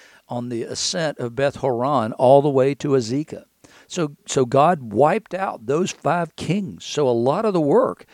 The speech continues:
gets done this day in the conquest of the land. And it's because of this ill-conceived alliance. Well, even though it wasn't God's intention that they form that alliance,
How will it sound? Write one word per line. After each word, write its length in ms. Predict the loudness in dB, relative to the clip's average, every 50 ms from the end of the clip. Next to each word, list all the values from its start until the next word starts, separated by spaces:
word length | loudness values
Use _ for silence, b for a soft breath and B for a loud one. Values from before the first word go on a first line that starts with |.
| b b b
gets 240 | -2 -2 -2 -4 -4
done 340 | -2 0 0 2 0 0 0
this 220 | -2 -2 -2 -2
day 320 | 0 0 0 0 -2 -2 -4
in 80 | -4
the 80 | -6 -4
conquest 580 | -2 0 0 0 0 -2 -2 -2 -4 -4 -4
of 60 | -6 -6
the 80 | -4
land. 440 | -4 -4 -6 -6 -8 -10 -14 _ _ _ _ B B B B B B B B B B B B -8
And 140 | -4 -4 -4
it's 140 | -4 -6
because 880 | -4 -4 -4 -4 -4 -8 -12 -8 -4 -2 -2 -2 -2 -2 -4 -6 -8 -10 -10
of 200 | -8 -8 -8 -6
this 180 | -8 -8 -6
ill-conceived 680 | -4 -2 -2 -2 -2 -4 -10 -10 -8 -6 -6 -6 -4 -4
alliance. 520 | -2 -2 -2 -4 -4 -8 -10 -12 -12 -12 -10
Well, 140 | -8 -8 -6
even 320 | -4 -4 -4 -2 -2 -2 -2
though 320 | -2 -2 -4 -6 -6 -8 -14 -14 _
it 140 | -8 -6
wasn't 480 | -4 -4 -4 -4 -4 -6 -8 -10 -12 -14 _ -10
God's 280 | -4 -2 0 0 0 -2
intention 800 | -4 -6 -6 -8 -10 -8 -6 -6 -4 -4 -6 -6 -6 -6 -4 -4
that 140 | -6 -4
they 120 | -4 -4 -4
form 380 | -4 -4 -2 -2 -2 0 -2
that 140 | -2 -2 -2
alliance, 480 | -4 -4 -4 -4 -4 -4 -4 -6 -8